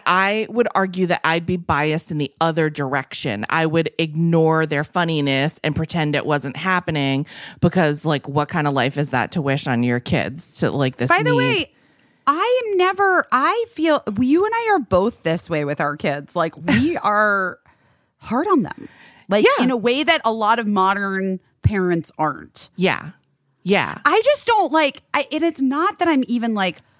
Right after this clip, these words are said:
Speaker 2: hard on my kids. It's just, like, I'm not, I don't give it up easily for anyone, and it doesn't matter that I birthed you out of my vagina.
Speaker 1: Yeah.
Speaker 2: Like,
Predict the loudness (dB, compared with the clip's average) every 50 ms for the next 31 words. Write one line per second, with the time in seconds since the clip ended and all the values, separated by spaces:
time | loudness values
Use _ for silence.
0 | _ _ _ -12 -6 -2 0 2 2 2 0 -2 -4 -4 -2 -2 -2 0 -2 -4
1 | -6 -6 -4 -4 -6 -6 -4 -4 -2 -2 -2 -2 -4 -6 -6 -6 -4 -4 -4 -2
2 | 0 2 2 2 2 0 -4 -14 _ _ _ _ _ _ _ _ _ _ _ _
3 | _ _ _ _ _ _ _ _ -8 -2 0 2 2 2 2 0 0 -2 0 0
4 | -2 -2 -2 -2 -2 0 0 0 0 -2 -2 -4 -4 -4 -2 -2 -2 -2 -4 -4
5 | -6 -6 -4 -2 -2 -2 0 0 0 0 0 0 0 -2 -2 -2 -2 -2 -2 0
6 | 0 -2 -2 0 0 0 0 0 -2 -2 -2 -2 -2 -2 -4 -6 -8 -8 -6 -4
7 | -2 0 0 0 0 -2 -2 -4 -4 -6 -6 -6 -4 -4 -4 -6 -6 -4 -4 -4
8 | -4 -6 -10 _ _ 0 0 2 2 2 0 -2 0 0 0 -2 -2 -10 -20